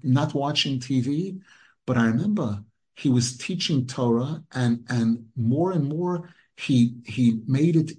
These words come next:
interesting and important and exciting, you know, the Torah, the mitzvahs, the religion. Gradually, gradually, I started playing a little less basketball, watching less T V, et cetera, et cetera.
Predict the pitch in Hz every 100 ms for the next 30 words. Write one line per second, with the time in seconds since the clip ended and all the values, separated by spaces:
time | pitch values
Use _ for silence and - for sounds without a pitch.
0 | - 208 226 - 120 - 117 92 90 -
1 | _ _ _ - 131 117 120 143 131 123
2 | - 220 214 127 107 104 120 113 - -
3 | - 233 254 165 104 87 - - 170 135
4 | 120 123 - 120 120 - - 180 160 143
5 | 110 120 143 185 - 156 - 135 135 151
6 | 160 165 160 160 - _ _ - 110 143
7 | 151 214 226 - 127 110 110 107 156 208
8 | 214 165 135 151 160 143 127 - 165 165
9 | 160 - 180 165 165 165 180 220 180 147
10 | 147 156 - 165 165 160 165 160 165 165
11 | 175 180 - - 135 147 156 147 135 135
12 | 135 156 175 - - 202 180 165 190 156
13 | 127 180 165 156 143 - 147 160